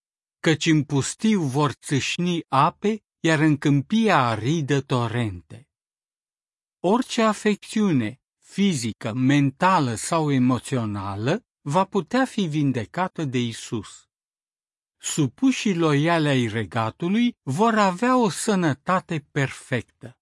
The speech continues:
Paragraful douăzeci și unu. Întrebare.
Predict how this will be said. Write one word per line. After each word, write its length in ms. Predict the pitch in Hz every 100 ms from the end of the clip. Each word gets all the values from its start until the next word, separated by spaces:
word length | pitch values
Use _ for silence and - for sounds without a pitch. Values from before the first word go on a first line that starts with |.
| _ _ _ _ _ _ _ _ _ _ _ _ _ _ _ _
Paragraful 920 | - 208 160 117 139 185 - 170 151 120
douăzeci 580 | 143 143 131 120 120
și 180 | - -
unu. 520 | 120 120 101 95 107 _ _ _ _ -
Întrebare. 1000 | 185 170 156 151 131 123 101 95 98